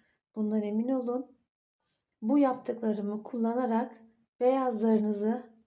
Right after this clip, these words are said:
tertemiz, saf beyaz yapabilirsiniz. Tabii ilk yıkamaya açılmayabilir. Yıkaya yıkaya devam ede, devam ede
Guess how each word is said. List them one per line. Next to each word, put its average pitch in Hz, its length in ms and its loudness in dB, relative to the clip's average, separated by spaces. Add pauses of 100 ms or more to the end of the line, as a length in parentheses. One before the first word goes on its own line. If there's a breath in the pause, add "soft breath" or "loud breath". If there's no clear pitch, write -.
(300)
tertemiz, 226 720 -2
saf - 400 -10
beyaz 220 340 2
yapabilirsiniz. 185 840 -8 (1120)
Tabii 233 320 2 (340 loud breath)
ilk 254 240 -4
yıkamaya 269 440 0
açılmayabilir. 277 960 2 (240)
Yıkaya 285 360 2
yıkaya 254 440 2
devam 254 380 2
ede, 262 200 -2
devam 269 360 4
ede 247 260 4